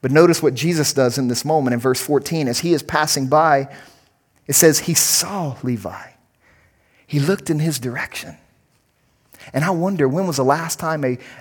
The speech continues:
a person actually looked at Levi? When was the last time a Jewish rabbi looked at Levi?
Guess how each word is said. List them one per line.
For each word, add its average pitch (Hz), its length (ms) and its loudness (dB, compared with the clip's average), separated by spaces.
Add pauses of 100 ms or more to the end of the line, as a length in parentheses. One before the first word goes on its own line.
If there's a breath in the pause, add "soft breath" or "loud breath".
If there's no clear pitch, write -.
a 127 320 0
person 156 400 -4
actually 139 340 -2
looked 135 340 -4
at 127 80 -8
Levi? 113 480 -6 (960 soft breath)
When 160 140 -2
was 196 100 -2
the 139 60 -2
last 135 340 0
time 143 180 -2
a 117 80 -2
Jewish 127 460 -4
rabbi 120 520 -2 (320 loud breath)
looked 127 600 -4 (160)
at 110 400 -8
Levi? 123 560 -6